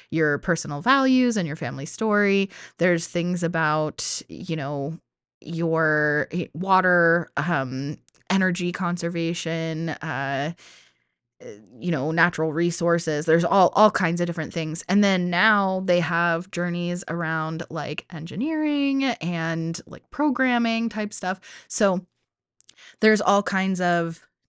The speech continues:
different sort of <laughs> directions of journeys. But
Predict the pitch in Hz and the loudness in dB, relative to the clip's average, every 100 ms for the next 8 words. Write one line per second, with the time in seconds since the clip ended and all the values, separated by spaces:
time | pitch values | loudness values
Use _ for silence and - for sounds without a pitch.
0 | _ 180 - 165 - - _ _ - 175 | _ -4 -2 -4 -4 -12 _ _ -6 -2
1 | 165 165 185 180 170 - 170 160 156 170 | -2 -2 -2 -2 -2 -2 -2 -2 -4 -4
2 | 151 147 143 160 - - - - _ - | -4 -4 -6 -8 -10 -18 -18 -20 _ 4
3 | 403 190 170 392 - - | 6 8 8 4 0 -8